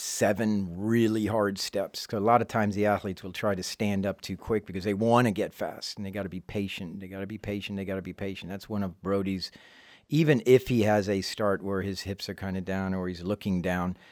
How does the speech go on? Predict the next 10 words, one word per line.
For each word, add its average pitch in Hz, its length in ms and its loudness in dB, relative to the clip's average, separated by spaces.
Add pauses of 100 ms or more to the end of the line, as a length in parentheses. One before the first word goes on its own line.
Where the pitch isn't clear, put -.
(260)
that 104 180 2
first 117 360 2
step 123 360 4
is 87 220 -6
not 95 360 -2
perfect, 107 480 -2
but - 440 -8
he 104 140 -8
kind 113 280 -2
of 90 160 -2